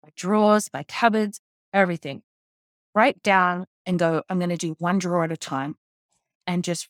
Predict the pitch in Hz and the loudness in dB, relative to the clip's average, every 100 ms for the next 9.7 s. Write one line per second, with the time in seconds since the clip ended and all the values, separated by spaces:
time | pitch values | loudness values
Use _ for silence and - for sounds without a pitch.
0 | - 190 185 - 165 - 175 220 208 185 | -2 0 0 -4 -12 -4 2 4 4 0
1 | 180 175 180 202 190 165 165 147 175 - | -2 -2 -2 0 -2 -4 -6 -10 -16 -4
2 | 175 - 185 180 165 - 165 - - 175 | -4 -2 -6 -6 -6 -10 -12 -12 -8 -8
3 | 170 - 165 180 - 147 - 156 233 - | -8 -6 -4 -2 -4 -10 -8 -6 -6 -6
4 | 196 185 185 185 185 180 - 180 180 180 | -4 -4 -2 -2 -2 -4 -6 0 0 0
5 | 175 170 160 180 175 - - 185 180 170 | -4 -4 -4 -4 -4 -8 -6 -4 -4 -4
6 | - - 175 160 165 151 - 156 - 160 | -8 -4 -2 0 -2 -8 -8 -6 -2 -2
7 | 160 151 - _ _ _ _ _ 226 - | -2 -6 -12 _ _ _ _ _ -6 -2
8 | 233 226 226 240 214 214 220 208 - - | 0 0 -2 -4 -6 -2 0 0 -4 -8
9 | 220 165 - - 131 190 | -8 -8 -12 -6 -4 -4